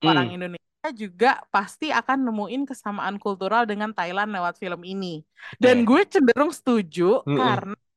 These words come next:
Speaker 2: kok jenis tariannya mirip ya sama tarian wayang Jawa gitu.
Speaker 1: Eh,
Speaker 2: Kos-
Speaker 1: iya.
Speaker 2: juga mirip-mirip gitu.
Speaker 1: Mm-mm, mm-mm.
Speaker 2: Menurut lo, apakah ini jadi poin yang bisa dijual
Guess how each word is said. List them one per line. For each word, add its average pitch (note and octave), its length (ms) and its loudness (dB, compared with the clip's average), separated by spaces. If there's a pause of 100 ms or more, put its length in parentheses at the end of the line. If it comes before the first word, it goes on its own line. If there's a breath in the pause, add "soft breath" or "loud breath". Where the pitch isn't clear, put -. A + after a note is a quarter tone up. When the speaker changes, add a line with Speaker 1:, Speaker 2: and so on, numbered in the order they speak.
(140)
Speaker 2:
kok F#4 220 2
jenis A#3 280 0
tariannya A#3+ 420 -2
mirip D#4 300 -8
ya E3+ 260 -8
sama A#3+ 220 0
tarian G#3+ 360 2
wayang G3 420 0
Jawa F#3+ 420 2
gitu. F#3 180 -6 (400 loud breath)
Speaker 1:
Eh, B2 160 -2
Speaker 2:
Kos- A2+ 160 2
Speaker 1:
iya. G#2 140 -6 (340)
Speaker 2:
juga G#3+ 200 0
mirip-mirip G#3+ 560 -2
gitu. D#3+ 240 -8
Speaker 1:
Mm-mm, A#2 220 -8
mm-mm. A#2 240 -12 (100)
Speaker 2:
Menurut C#4 560 6
lo, G#4 80 8 (160)
apakah C#4+ 480 0
ini C4 440 -4
jadi F#3+ 680 -2 (400)
poin C4 240 2
yang A3 240 -2
bisa A3 160 -4
dijual G#3+ 560 2